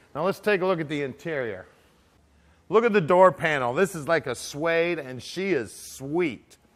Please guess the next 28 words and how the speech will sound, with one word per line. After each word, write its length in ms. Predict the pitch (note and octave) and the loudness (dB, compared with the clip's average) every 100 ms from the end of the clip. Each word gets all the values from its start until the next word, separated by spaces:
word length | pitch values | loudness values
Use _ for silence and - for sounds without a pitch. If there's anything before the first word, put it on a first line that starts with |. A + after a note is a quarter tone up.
| _ - - - | _ -20 -10 -2
Um, 220 | C3 C3 | 0 2
all 160 | D3+ | 0
the 100 | D#3+ | 0
paintwork 640 | B2 - E3 F3+ D#3+ E3 D3+ | -2 -6 -8 -4 -2 -2 -4
on 100 | A#2 | -8
the 100 | G2+ | -8
dash 500 | F#2 A#2+ C3+ C#3 - | -4 -2 -2 -2 -6
looks 260 | C#3+ - | -8 -8
great. 420 | - C#3 C3+ C#3 - _ _ | -8 -2 -2 -4 -8 _ _
She's 240 | C3+ A#2+ | -14 -4
got 140 | C3+ | -2
a 40 | A2 | 0
low 240 | A#2+ D3+ | 0 -2
car 300 | - E3 E3 | -2 -2 -2
shifter 500 | D#3+ D#3+ C#3 - B2+ | -4 -6 -6 -6 -8
in 180 | A#2+ A#2 | -6 -6
her, 200 | A#2 B2+ _ _ | -6 -8 _ _
custom 560 | - F3 F3+ - F3+ D3+ | -6 -4 -4 -4 -8 -4
dash 460 | C#3+ C#3+ D3 - D3 | -4 -4 -6 -8 -12
and 160 | B2+ | -8
gauges, 640 | C3 C3 C3+ A#2+ C3 B2+ - | -2 0 0 -2 -4 -4 -8
custom 500 | D3+ E3 - E3+ D3+ | -4 -4 -6 -12 -12
steering 580 | - C#3+ C3+ C3+ C3 | -10 -6 -4 -4 -6
wheel, 320 | B2+ B2 B2 B2 - _ | -6 -4 -4 -6 -14 _
tilt 340 | - F3+ G3 - | -4 -2 -2 -4
column, 560 | D3+ C#3 C3+ C3+ C3 B2+ _ _ | -2 0 0 -4 -8 -12 _ _
seat 480 | - - G#3+ G3 C3+ | -14 -8 -6 -6 -2
belts. 400 | A#2+ A#2 A2 | 0 0 -4